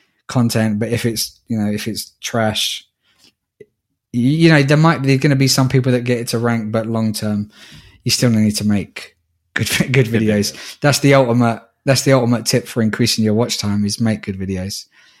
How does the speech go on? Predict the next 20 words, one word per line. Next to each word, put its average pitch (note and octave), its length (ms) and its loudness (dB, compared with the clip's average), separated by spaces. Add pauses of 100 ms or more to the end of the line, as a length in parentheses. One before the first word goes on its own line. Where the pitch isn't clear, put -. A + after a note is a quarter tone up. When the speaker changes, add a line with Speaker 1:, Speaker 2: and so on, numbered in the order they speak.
(140)
Speaker 2:
There E2 80 -4
Speaker 1:
which F2+ 120 0
Speaker 2:
you C3 60 6
Speaker 1:
is A#2+ 40 4
Speaker 2:
go. B2 60 4
Speaker 1:
not, B2 280 2
it's B2+ 120 0
not C#3 160 4
actionable, A2+ 680 -2 (180)
but A2 260 -6
it, A2+ 260 -6 (500)
Speaker 2:
Hey. A2 200 2
Speaker 1:
it's, F#2 80 -8 (680)
it's - 160 0
the C3 100 0
cold, A#2+ 260 4
hard G#2+ 200 2
truth. G#2 400 -4 (320)
Speaker 2:
It G#2 140 -2
is. F2+ 360 -2